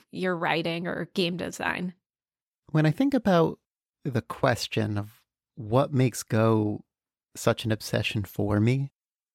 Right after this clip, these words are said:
Speaker 2: I think it's the self-revealing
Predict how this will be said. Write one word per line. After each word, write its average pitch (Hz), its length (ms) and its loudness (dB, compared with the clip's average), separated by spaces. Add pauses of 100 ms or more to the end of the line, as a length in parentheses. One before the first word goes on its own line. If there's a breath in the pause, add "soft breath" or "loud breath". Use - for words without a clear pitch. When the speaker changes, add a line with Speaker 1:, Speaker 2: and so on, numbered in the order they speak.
(180)
Speaker 2:
I 127 80 2
think 208 260 0
it's 247 380 0 (560)
the 110 540 -2 (440)
self-revealing 110 1600 0